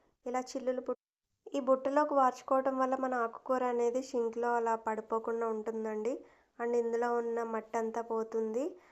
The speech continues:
And ఆకు కూడా తడి అనేది వారుతుంది. తర్వాత మనం కావాల్సిన పదార్థాలు తీసుకుందామండి. ఎర్ర కందిపప్పు తీసుకున్నాను.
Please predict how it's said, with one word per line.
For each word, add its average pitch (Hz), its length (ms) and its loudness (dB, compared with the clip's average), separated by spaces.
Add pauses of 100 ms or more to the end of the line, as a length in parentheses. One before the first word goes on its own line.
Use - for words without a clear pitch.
(200)
And 233 240 0
ఆకు 226 280 2
కూడా 233 260 0
తడి 226 340 -2
అనేది 226 340 -2
వారుతుంది. 214 640 -4 (560)
తర్వాత 254 400 0
మనం 247 320 -2 (340)
కావాల్సిన 233 520 0
పదార్థాలు 233 540 0
తీసుకుందామండి. 226 720 -4
ఎర్ర 233 180 -2
కందిపప్పు 233 480 -4
తీసుకున్నాను. 220 720 -4